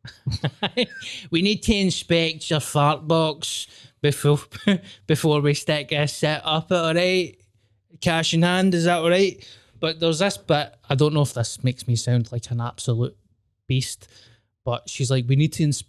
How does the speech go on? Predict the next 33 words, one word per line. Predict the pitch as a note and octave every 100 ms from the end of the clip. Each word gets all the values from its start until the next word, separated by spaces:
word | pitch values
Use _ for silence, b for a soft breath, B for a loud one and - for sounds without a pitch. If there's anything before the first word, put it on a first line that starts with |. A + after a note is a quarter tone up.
| -
I | C#3+
need | C#3 C#3
to | -
inspect | C3 - - A#2+ B2+ - -
it. | C#3 - -
We | D3
need | F3 F#3
to | G#3
inspect | F#3+ - F3+ F3+ E3+
it." | D#3 A#2+
Like, | D3 C#3
there's | B2+
a | B2
team | - D3
of |
them. | E3 E3 b b b b b b b _
"We | D#3+
need | G3
to | -
inspect | G3+ - E3+ D#3+ - - - - C#3+
your | C#3+ B2
arse | C#3 C#3 C#3+ -
before | - C3 C3+ C3
we | C3
put | - C#3+
the | C3+
tube | - C3+ C3+
up." | C#3 - - _ C#3
And | B2 B2
she | - B2
kinda | A#2 - C3+ B2+ B2
gels | A2+ B2 C3+ C#3
it | -